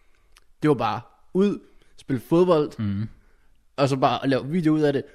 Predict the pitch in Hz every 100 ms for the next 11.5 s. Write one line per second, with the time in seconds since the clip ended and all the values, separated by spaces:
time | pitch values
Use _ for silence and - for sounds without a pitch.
0 | - - 170 165 175 151 143 - 170 147
1 | 131 135 143 135 170 185 160 185 - 170
2 | 190 175 170 185 165 170 139 123 131 135
3 | 143 139 175 170 - 120 113 104 - -
4 | 127 123 131 143 151 147 160 123 104 127
5 | 123 107 101 - _ _ _ _ _ -
6 | 143 180 165 170 135 107 - 117 110 107
7 | 107 110 104 120 143 160 - 165 131 120
8 | 156 175 160 147 127 113 - 185 165 135
9 | 127 117 110 113 113 104 - - 143 123
10 | - 123 117 117 117 120 135 117 - 123
11 | 107 131 143 120 120